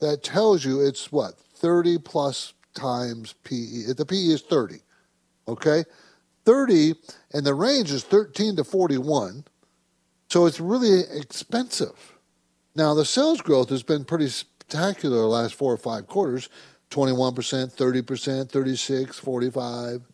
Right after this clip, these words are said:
you know, pretty strong growth. But semiconductors are cyclical. I think we're at the top of this cycle, and I would probably take some profits off the table. I don't know if I'd get out completely, but I certainly would take some profits.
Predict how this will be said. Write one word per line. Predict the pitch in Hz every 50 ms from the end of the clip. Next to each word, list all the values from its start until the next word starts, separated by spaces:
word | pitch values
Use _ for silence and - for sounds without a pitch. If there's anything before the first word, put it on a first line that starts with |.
| _ _ _ _ _ _ _ _ _ -
you | 139 143
know, | 131 123
pretty | - - 208 247 285 277
strong | - - - 185 180 180 175 160 135
growth. | 120 - 123 131 139 127 92 - - _ _ -
But | 156 151 135 - _ _ _ _ _ _ _ _ _ _ _ _ _ _ _ _ _ _ _
semiconductors | - - 254 302 302 262 285 254 220 226 208 - - 180 139
are | 143 127
cyclical. | - - - 208 208 - 180 135 - - 113 107 120
I | 165 202
think | - 233 233 196 -
we're | 170 160 147 143 139 - -
at | 139 143 -
the | 151 139
top | 120 - 120 131 151 147 135 117 - _ - - _ -
of | 135 131 120 110 113
this | 135 135 -
cycle, | - - - 151 139 131 127 - 117 98 90 - -
and | 131 120 123
I | 160 208
would | 208 147 113 -
probably | - 131 131 120 110 113 104
take | - - 127 113
some | - - 101
profits | - - 131 123 110 - 110 - -
off | 113 107 98
the | - -
table. | - 156 139 139 202
I | 262 285
don't | 262 220
know | 196
if | 147 147
I'd | 135 120 110
get | 131 127
out | 123 123 123 120
completely, | - 117 98 - 131 180 262 233 160 110
but | 101 101 110
I | 107 107
certainly | 107 - - 175 147 123 127
would | 120 110 107
take | - 131 117 117
some | - 101 98
profits. | - 120 110 110 110 - - _ -